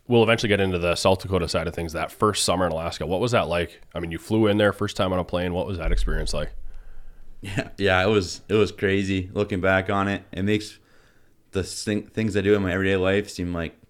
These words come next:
Speaker 2: small things 'cause that was big.
Speaker 1: Yeah.
Speaker 2: Um, the Sitka, Sitka is small. It's a little island.
Speaker 1: Mm-hmm.
Speaker 2: But when I got there, it felt enormous. I just felt lost.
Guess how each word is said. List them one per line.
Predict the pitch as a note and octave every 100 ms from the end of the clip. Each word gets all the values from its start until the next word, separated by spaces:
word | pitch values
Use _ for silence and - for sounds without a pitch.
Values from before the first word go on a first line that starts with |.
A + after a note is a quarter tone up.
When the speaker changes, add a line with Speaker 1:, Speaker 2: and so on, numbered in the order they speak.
| _
Speaker 2:
small | - E2+ E2 E2+
things | E2+ F2+ F2+
'cause | - D#2
that | E2+
was | E2+ D#2+
big. | D2+ E2+ F2+ - _ -
Speaker 1:
Yeah. | D#2 D2+ _ -
Speaker 2:
Um, | D2 D2 C#2+ _ _ _ _ _ _ -
the | E2+
Sitka, | - A#2+ A2 G#2+ F#2+ F#2 - _
Sitka | - D3 D3 C3
is | G#2 -
small. | - F#2+ G2+ A2+ A2+ _
It's | -
a | F2+
little | E2+ F2+ F2
island. | E2+ F2+ F#2+ G2+ - _ _ _
Speaker 1:
Mm-hmm. | A2+ G2 G2 -
Speaker 2:
But | - F2
when |
I | F#2+
got | G2+ F#2 G#2 -
there, | G#2+
it | G2 E2+
felt | G2+ F#2
enormous. | E2+ E2+ E2+ D#2+ D2+ D2
I | E2+
just | E2 E2
felt | - F2+ E2
lost. | D#2+ F2 F2 F2+ F#2 -